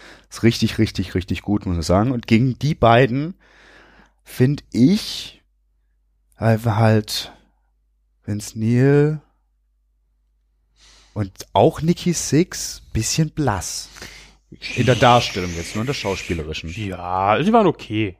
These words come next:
Speaker 1: Ja.
Speaker 2: Also, die anderen beiden sind halt deutlich besser, aber die machen ihre Arbeit trotzdem nicht schlecht.
Speaker 1: Nee, das nicht, aber ist halt so,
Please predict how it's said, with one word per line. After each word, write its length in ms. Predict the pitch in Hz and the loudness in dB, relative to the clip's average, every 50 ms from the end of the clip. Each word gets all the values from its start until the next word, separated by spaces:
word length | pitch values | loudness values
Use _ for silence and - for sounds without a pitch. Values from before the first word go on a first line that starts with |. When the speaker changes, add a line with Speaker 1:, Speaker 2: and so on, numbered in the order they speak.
| _ _ - | _ _ -4
Speaker 1:
Ja. 240 | 101 98 78 73 - _ _ - | -2 -2 -2 -2 -4 _ _ -6
Speaker 2:
Also, 400 | 117 110 107 113 107 104 _ _ _ _ _ _ _ _ _ _ _ _ _ _ - | -4 -2 0 0 -2 -2 _ _ _ _ _ _ _ _ _ _ _ _ _ _ -4
die 120 | 117 131 | 0 2
anderen 240 | 127 165 165 135 120 | 4 4 4 4 4
beiden 380 | 117 120 123 123 123 120 117 | 4 4 4 4 2 -2 -4
sind 200 | 107 113 117 110 | -4 -4 -4 -2
halt 180 | 117 113 - - | -4 -4 -4 -4
deutlich 260 | 110 104 - 104 92 | -6 -6 -6 -8 -8
besser, 380 | - 104 120 165 214 254 - _ _ _ _ _ _ _ _ _ _ _ _ _ _ _ _ _ - | -4 0 0 0 0 0 -4 _ _ _ _ _ _ _ _ _ _ _ _ _ _ _ _ _ -8
aber 160 | 101 101 95 | -4 -4 -4
die 140 | - - 101 | -6 -6 -4
machen 240 | 107 107 110 117 101 | -2 -2 -2 -2 -2
ihre 140 | 104 101 87 | 0 0 0
Arbeit 200 | 98 98 98 - | 0 -2 -4 -8
trotzdem 200 | 107 - 101 95 | -10 -12 -12 -12
nicht 100 | 90 - | -10 -6
schlecht. 320 | - 113 - - - - - | -4 -4 -4 -4 -8 -12 -8
Speaker 1:
Nee, 260 | - 104 110 110 120 | -2 2 4 4 4
das 200 | 110 107 104 - | 4 2 0 0
nicht, 220 | 117 127 117 - - | 0 0 0 0 -4
aber 220 | 90 85 - 85 | -6 -6 -4 -6
ist 100 | 87 - 92 | -4 -2 -2
halt 140 | 92 90 | -2 -2
so, 300 | - - 90 90 87 80 | -2 -4 -6 -6 -6 -8